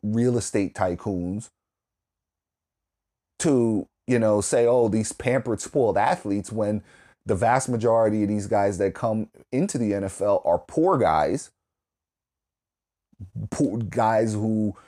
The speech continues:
you know, come from, a lot of them from the South, uh, they come from rural areas, and they're dirt poor. And working, working themselves, you know, high school, staying disciplined, um, you know,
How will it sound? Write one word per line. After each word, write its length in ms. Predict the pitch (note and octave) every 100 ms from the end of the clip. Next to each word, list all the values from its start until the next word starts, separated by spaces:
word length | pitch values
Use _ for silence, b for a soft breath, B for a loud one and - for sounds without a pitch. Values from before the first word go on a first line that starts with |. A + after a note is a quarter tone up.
| B
you 80 | A#2+
know, 140 | G#2+
come 300 | F#2 - A#2+
from, 340 | A#2+ B2+ G#2+ G2+
a 60 |
lot 260 | F#2+ D#2+ G2+
of 60 | A2
them 120 | A2+
from 180 | B2+ A#2
the 60 |
South, 680 | A2+ - G2 G2 A2 A#2+ F#2+
uh, 140 | F2+
they 120 | F2
come 220 | E2+ A2 G#2+
from 240 | A#2+ G2+
rural 500 | D#2 F#2 G#2+ A2+ A2
areas, 600 | G#2 G2+ G#2 G#2 A2 B2+ B B B
and 180 | A2 A2+
they're 240 | A2+ G2+
dirt 320 | - G#2+ G2+ -
poor. 460 | E3+ A#2+ C2 - _ _ _ _ _ _ _ _ _ _ _ _ _ _ _ _ _ _ _ _ _ _ _ _ _ _ _ _ -
And 240 | B2+ A2+
working, 600 | A2 B2+ B2+ C3 A#2+ G#2
working 380 | G2+ B2+ B2+ C3
themselves, 800 | A#2 A2+ A2 B2 A2+ A2+ A2+ A2 B B B
you 100 | G2
know, 120 | D#2
high 280 | - B2 B2
school, 520 | - G#2+ F2 A#1 - b b
staying 380 | - A2 G2+ G2
disciplined, 840 | B2 B2+ A#2+ - G#2 C#2+ A1 - _ b b
um, 560 | - E2+ E2 D#2+ D#2 D#2
you 80 | E2+
know, 420 | D2+ C#2+ D2+ C#2+